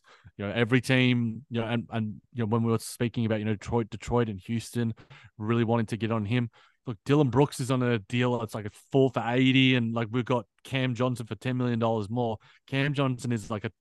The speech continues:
twenty, thirty million dollar better player than, than Dillon Brooks when it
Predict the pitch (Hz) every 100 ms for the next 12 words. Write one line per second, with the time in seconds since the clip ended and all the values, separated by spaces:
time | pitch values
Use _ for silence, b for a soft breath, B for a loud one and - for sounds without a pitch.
0 | - - 131 123 110 - 120 117 113 107
1 | 104 98 101 101 95 - - 104 90 -
2 | 104 98 101 98 98 101 101 95 104 -
3 | 104